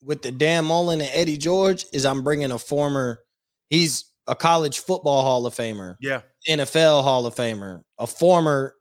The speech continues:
Speaker 1: great at Ohio State. Like, it's not just some college great that we're trying to bring in. We're talking about a guy who knows the culture, who understands the assignment of what it means to be a Buckeye, what it takes to be a Buckeye.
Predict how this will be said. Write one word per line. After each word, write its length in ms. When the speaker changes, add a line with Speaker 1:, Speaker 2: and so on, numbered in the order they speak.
Speaker 1:
great 320
at 160
Ohio 360
State. 340
Like, 320
it's 120
not 200
just 220
some 260
college 440
great 260
that 140
we're 100
trying 220
to 60
bring 200
in. 180
We're 100
talking 240
about 160
a 40
guy 220
who 100
knows 280
the 100
culture, 400
who 200
understands 640
the 140
assignment 500
of 160
what 200
it 120
means 300
to 80
be 160
a 60
Buckeye, 400
what 160
it 120
takes 280
to 80
be 160
a 60
Buckeye. 400